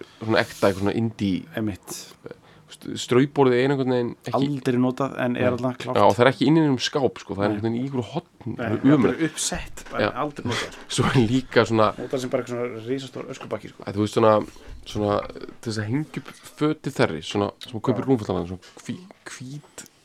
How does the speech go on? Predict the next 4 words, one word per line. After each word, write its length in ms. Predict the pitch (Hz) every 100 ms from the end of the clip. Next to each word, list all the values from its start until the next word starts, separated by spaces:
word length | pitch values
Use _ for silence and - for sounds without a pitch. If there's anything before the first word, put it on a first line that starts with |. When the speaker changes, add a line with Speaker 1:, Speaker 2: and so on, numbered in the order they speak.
| -
Speaker 1:
grind. 680 | 139 135 104 85 - - - _ _ _ _ _ _ _ _ _ _ _ _ _ _ _ _ -
Speaker 2:
Mhm. 120 | 117 104
Speaker 1:
Eh, 40 |
skilurðu? 360 | 113 104 104